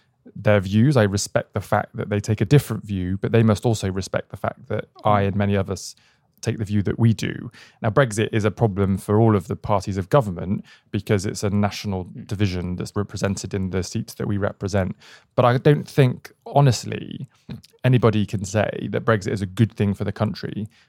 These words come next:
Speaker 1: uh, and therefore we need to be making the case as to why we should remain and reform.
Speaker 2: I mean, one of the things that I worry about is to what extent the, you know,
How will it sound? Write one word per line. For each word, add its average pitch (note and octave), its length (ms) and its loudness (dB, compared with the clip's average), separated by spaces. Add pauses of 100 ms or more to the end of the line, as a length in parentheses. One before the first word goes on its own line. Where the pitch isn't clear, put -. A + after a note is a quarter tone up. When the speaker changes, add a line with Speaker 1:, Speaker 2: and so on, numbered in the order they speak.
(100)
Speaker 1:
uh, - 100 -2
and A#2 140 4
therefore A2+ 280 4
we G#2 100 2
need G#2 100 2
to - 100 -8
be G#2+ 60 0
making G2+ 320 0
the G2 80 -6
case G2+ 320 -6
as G2 80 -10
to G2 100 -8
why F#2+ 140 2
we F#2 80 0
should - 180 -8
remain F#2 260 0
and F2+ 100 -2
reform. F#2 400 -8 (600)
Speaker 2:
I D#3+ 80 6
mean, D3+ 240 8 (100)
one E3+ 120 6
of D#3+ 80 10
the C3+ 60 2
things C#3 280 8
that B2 260 6 (520)
I B2+ 160 8
worry A2 240 8
about G#2+ 400 4 (180)
is G#2+ 880 4
to - 160 2
what A2+ 320 4 (120)
extent A2 840 0 (600)
the, A#2+ 300 -6
you A2+ 100 4
know, G2+ 180 4